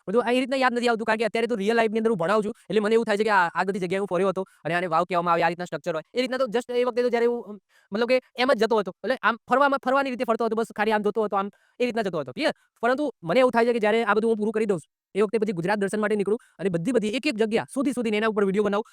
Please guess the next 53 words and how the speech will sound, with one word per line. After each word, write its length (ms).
એક 100
એક 80
જગ્યા 240
નાની 200
નાની 140
ડિટેલ્સ 240
એની 100
અંદર 140
જઈને 140
કવર 200
કરું. 180
તો 60
સપનું 260
છે 80
મારું, 220
જોઈએ 220
છે 120
ક્યારે 200
હું 120
ફ્રી 120
પડું 220
છું 80
અને 120
ક્યારે 180
પછી 160
હું 60
ગુજરાત 220
દર્શને 280
નીકળું 200
છું. 160
ઓકે, 120
તો 60
અદાલજની 340
વાવ 180
ગાંધીનગરની 440
અંદર 140
આવેલી 240
છે. 100
તો 80
ગાંધીનગર 340
જિલ્લાના 440
અદાલજ 320
ખાતે 200
આવેલી 300
આ 140
વાવ 160
રાણી 320
રૂડાબાઈએ, 580
રા-, 220
રાણી 200
રૂડાબાઈએ 340
બનાવી 300
છે, 120